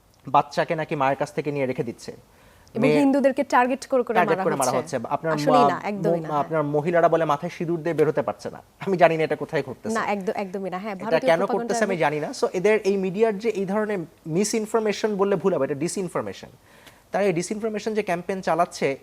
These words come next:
Speaker 1: এইটা আসলে কোনোভাবেই দুই দেশের জন্যই ভালো না, তাদের নিজেদের জন্যও ভালো না,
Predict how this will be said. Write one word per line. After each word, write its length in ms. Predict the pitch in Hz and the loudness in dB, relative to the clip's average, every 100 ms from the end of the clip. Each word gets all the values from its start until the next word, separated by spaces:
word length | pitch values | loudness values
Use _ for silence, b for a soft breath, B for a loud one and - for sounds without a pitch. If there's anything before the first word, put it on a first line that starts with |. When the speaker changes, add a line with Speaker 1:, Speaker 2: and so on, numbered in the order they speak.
| - | -6
Speaker 1:
এইটা 300 | 190 262 214 | -4 2 2
আসলে 480 | 190 247 196 165 220 - b b - | 2 2 2 2 -2 -18 b b -2
কোনোভাবেই 380 | 190 196 214 | 2 2 0
দুই 220 | 151 151 180 | -2 -2 -2
দেশের 240 | 175 185 | -4 -4
জন্যই 280 | 180 185 185 | -6 -6 -6
ভালো 240 | - 117 | -6 -8
না, 100 | - - - | -10 -16 -4
তাদের 200 | 147 170 | -2 0
নিজেদের 340 | 151 139 143 | -2 -2 -2
জন্যও 260 | 139 156 180 | -2 -2 -2
ভালো 220 | 180 180 | -2 -4
না, 160 | 175 | -6